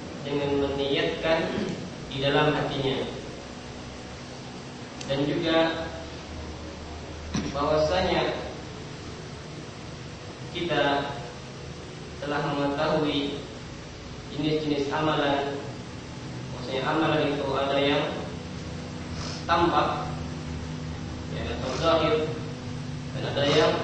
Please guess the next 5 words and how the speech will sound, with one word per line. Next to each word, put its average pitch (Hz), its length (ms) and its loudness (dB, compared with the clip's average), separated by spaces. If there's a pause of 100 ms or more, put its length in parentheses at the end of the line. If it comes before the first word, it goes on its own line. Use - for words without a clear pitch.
(340)
amalan 151 440 4 (100)
yang 151 180 4
tersembunyi, 156 800 2 (1000)
dan - 100 -4
kita 147 200 -2